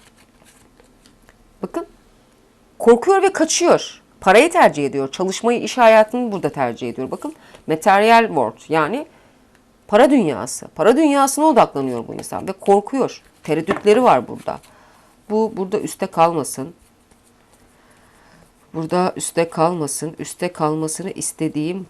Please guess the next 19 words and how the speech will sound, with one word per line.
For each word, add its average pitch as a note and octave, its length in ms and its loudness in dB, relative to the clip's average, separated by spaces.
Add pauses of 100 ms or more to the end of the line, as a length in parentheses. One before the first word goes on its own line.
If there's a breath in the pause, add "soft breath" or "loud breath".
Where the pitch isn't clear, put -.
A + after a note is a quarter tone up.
kart. - 720 -6 (640)
Ay, D3 100 -6 (340)
bekletiyorum C#3+ 500 -12
sizi. D3+ 300 -14 (140)
Çok - 220 -16
çok D3+ 180 -16
özür. C#3+ 520 -14 (800)
Şu - 140 -20
cinsellik D3 460 -12
falan D#3 240 -12
da C#3 80 -14
kalmasın. C3+ 480 -14
Tamamıyla E3 720 -2 (840 loud breath)
şifaya E3 800 0 (800)
ve D#3+ 320 -4 (340)
birleşmeye. C#3 640 -6 (380)
Bunları D3 280 -10
açıkta - 380 -14
bırakacağım. - 400 -12